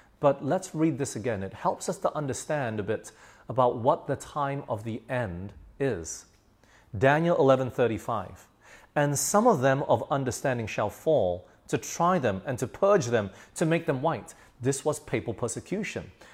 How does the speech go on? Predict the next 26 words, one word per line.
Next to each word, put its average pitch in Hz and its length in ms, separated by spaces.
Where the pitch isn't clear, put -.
This - 220
was 113 100
the 113 80
Dark 170 280
Ages, - 440
even 214 680
to 165 120
the 131 140
time 117 760
of 165 120
the 190 140
end, 190 240
because 160 520
it 143 180
is 107 180
yet 165 360
for - 180
a 104 80
time 110 640
appointed. - 500
And 156 180
there 214 160
are 160 120
only 208 300
a 160 60
few 175 480